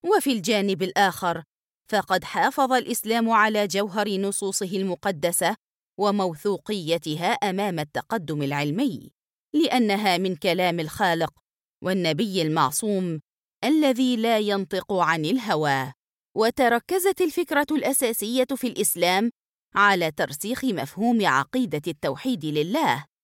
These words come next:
ولم يغفل الإسلام أوامر التدبر والتعقل الوارد نصها في كتابه المحكم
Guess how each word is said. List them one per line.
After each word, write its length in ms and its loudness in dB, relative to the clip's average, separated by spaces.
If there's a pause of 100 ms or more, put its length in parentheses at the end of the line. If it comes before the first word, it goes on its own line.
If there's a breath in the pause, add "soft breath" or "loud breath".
(260)
ولم 360 0
يغفل 460 -4
الإسلام 600 -2
أوامر 640 0
التدبر 720 -2
والتعقل 760 0 (460)
الوارد 640 0
نصها 680 0
في 220 -6
كتابه 640 -4
المحكم 640 -4